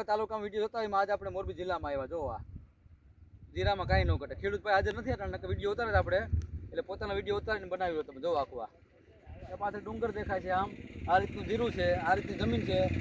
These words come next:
રોડને કાંઠે ભાઈની વાડી છે. અલગ અલગ પ્રકારની દવા મારી અને જીરું ભાઈ બનાવ્યું છે. અલગ અલગ પ્રકારના એન્ટિબાયોટિક, ફંગીસાઇડ, ઇન્સેક્ટિસાઇડ,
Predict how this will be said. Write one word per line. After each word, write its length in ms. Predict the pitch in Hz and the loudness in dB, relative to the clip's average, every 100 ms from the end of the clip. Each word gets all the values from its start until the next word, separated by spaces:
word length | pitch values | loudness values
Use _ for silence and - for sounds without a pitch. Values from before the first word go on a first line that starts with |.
| - - - | 0 2 4
રોડને 280 | 190 214 | 4 4
કાંઠે 220 | 214 214 202 | 2 2 4
ભાઈની 280 | 202 214 | 4 4
વાડી 260 | 202 214 240 | 6 8 8
છે. 180 | - 185 185 - - - - - | 6 6 6 6 4 6 8 10
અલગ 220 | 208 233 | 10 10
અલગ 160 | 226 240 | 10 8
પ્રકારની 300 | - 220 196 | 8 8 10
દવા 200 | 220 220 | 10 12
મારી 260 | 226 254 | 12 12
અને 140 | 226 - | 10 8
જીરું 160 | 202 | 8
ભાઈ 160 | 196 202 | 6 6
બનાવ્યું 400 | 208 254 233 190 | 6 8 8 8
છે. 100 | 170 | 6
અલગ 300 | 170 175 196 | 6 6 8
અલગ 160 | 202 185 | 6 6
પ્રકારના 340 | 196 202 196 | 6 8 8
એન્ટિબાયોટિક, 680 | 202 196 202 202 208 101 202 - | 8 6 8 10 10 8 6 6
ફંગીસાઇડ, 580 | 92 101 92 98 98 - - - - 190 | 6 6 8 10 8 6 0 -2 0 0
ઇન્સેક્ટિસાઇડ, 600 | 180 202 185 196 196 | 4 2 6 8 8